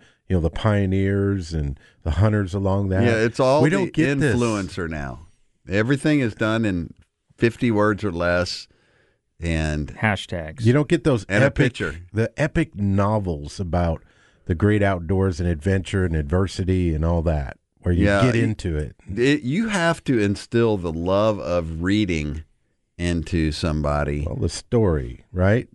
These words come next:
Speaker 1: I
Speaker 2: Yeah.
Speaker 1: mean, the, making a movie in your head, basically. When you start reading, you get to imagine it. And, uh, I, I think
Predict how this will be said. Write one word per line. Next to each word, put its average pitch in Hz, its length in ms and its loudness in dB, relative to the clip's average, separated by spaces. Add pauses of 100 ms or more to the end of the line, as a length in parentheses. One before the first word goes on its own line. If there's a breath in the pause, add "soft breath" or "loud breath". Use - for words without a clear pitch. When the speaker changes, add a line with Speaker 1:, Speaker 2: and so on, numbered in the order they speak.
Speaker 1:
I 98 40 0
Speaker 2:
Yeah. 110 160 4
Speaker 1:
mean, 110 140 0
the, - 180 -10
making 127 340 0
a 101 60 0
movie 117 480 2
in 110 100 0
your 104 140 0
head, 85 360 0
basically. 78 680 -4 (540 soft breath)
When 87 120 0
you 85 80 2
start 85 300 0
reading, 92 320 0
you 90 100 0
get 87 160 0
to 90 140 -2
imagine 92 520 0
it. 113 300 -2 (540 soft breath)
And, 90 280 0
uh, 80 280 2 (120)
I, 147 340 2 (140)
I 147 260 2
think 92 600 -4